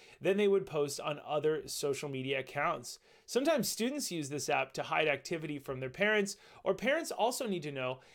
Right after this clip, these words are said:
that teens are being urged to use this app by trusted sources,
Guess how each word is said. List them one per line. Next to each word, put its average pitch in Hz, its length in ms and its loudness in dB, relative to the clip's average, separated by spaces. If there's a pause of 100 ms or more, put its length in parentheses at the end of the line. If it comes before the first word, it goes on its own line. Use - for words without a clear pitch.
(120)
that 190 320 0
teens 247 380 -4
are 240 100 2
being 175 320 -2
urged 202 440 2
to 165 40 -10
use 151 240 -6
this 139 220 -6
app 135 260 2
by 165 100 0
trusted 214 540 -2
sources, 202 640 2